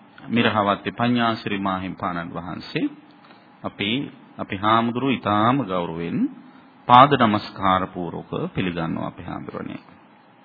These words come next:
අද මේ උතුම් ධම්මානුපස්සනා ධර්ම සාකච්ඡාව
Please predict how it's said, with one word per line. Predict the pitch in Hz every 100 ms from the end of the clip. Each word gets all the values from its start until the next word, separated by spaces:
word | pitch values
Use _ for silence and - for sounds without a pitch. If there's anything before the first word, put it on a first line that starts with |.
| - - - _ _ - - - - - - - - - - - -
අද | 131 143 175
මේ | 127 120
උතුම් | 110 139 123 117 233 - - - - - - _ - - - - - - - - - -
ධම්මානුපස්සනා | 117 131 151 151 143 143 123 - 120 123
ධර්ම | 113 107 110 110
සාකච්ඡාව | 113 107 - 104 - - 107 101